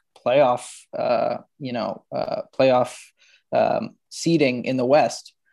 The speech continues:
Uh, I think these guys are still, uh, a, a play-in, uh, if not low, low, uh, playoff seed team, um, because they have the two really, really great,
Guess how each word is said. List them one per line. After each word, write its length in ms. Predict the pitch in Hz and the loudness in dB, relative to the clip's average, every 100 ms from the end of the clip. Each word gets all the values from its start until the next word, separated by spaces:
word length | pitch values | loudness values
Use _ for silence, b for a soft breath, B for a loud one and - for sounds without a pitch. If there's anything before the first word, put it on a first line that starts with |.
| _ | _
Uh, 160 | 127 120 | 0 2
I 100 | 123 | 2
think 180 | 127 139 | 0 -2
these 160 | 143 131 | -2 0
guys 200 | 165 131 | 0 0
are 80 | |
still, 580 | - - 147 135 120 120 | -2 0 4 4 2 -4
uh, 340 | - 123 - 123 - _ - | -6 -2 -2 -2 -6 _ -18
a, 60 | |
a 20 | |
play-in, 720 | - - 139 139 127 127 123 - _ _ | -16 2 4 4 2 0 -6 -14 _ _
uh, 240 | 123 123 123 | -10 -6 -4
if 180 | - - | -4 -2
not 320 | 131 123 117 _ _ _ _ | -4 -4 -8 _ _ _ _
low, 360 | 131 135 139 135 | -2 4 6 6
low, 580 | 131 123 120 120 120 _ _ - | 4 4 4 2 -2 _ _ -6
uh, 220 | 117 117 - | -4 -6 -4
playoff 540 | - 131 123 120 117 - | 2 4 4 2 -2 -2
seed 400 | - 123 120 - | -4 -2 -4 -4
team, 420 | 143 139 117 120 _ b b b b b | -2 0 -2 -8 _ b b b b b
um, 420 | 127 120 120 120 - | -2 0 0 -4 -4
because 460 | 135 - 127 117 - | -2 2 2 0 -2
they 200 | 135 131 | 2 2
have 140 | 127 | 4
the 80 | 131 | 0
two 420 | - - 180 165 | -2 2 4 6
really, 340 | 135 156 160 147 | 4 4 4 4
really 260 | 151 147 | 2 2
great, 420 | 127 131 131 127 | 0 -2 -2 -4